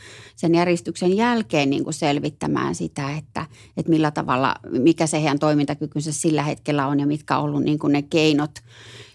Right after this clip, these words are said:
selvitä siitä onnettomuudesta. Eli ta-, sillä tavalla, kun oli semmoista ennen jälkeen tietoa, niin kyettiin niin kuin paikallistamaan sieltä niitä ominaisuuksia, jotka teki niistä organisaatioista sellaisia, että ne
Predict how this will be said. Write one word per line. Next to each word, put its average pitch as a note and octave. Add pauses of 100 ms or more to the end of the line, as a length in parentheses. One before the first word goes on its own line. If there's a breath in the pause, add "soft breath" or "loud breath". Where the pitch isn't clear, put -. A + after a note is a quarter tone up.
selvitä F#3
siitä D3 (200)
onnettomuudesta. D3
Eli D3+
ta-, D3+
sillä E3
tavalla, D#3
kun D3+
oli E3
semmoista E3
ennen F3
jälkeen F3
tietoa, D3
niin C#3+
kyettiin D3
niin D3
kuin D3
paikallistamaan D#3+
sieltä C#3
niitä D3 (460 loud breath)
ominaisuuksia, F3
jotka D3
teki D#3
niistä C#3+
organisaatioista C#3+
sellaisia, C#3+
että C#3+
ne D3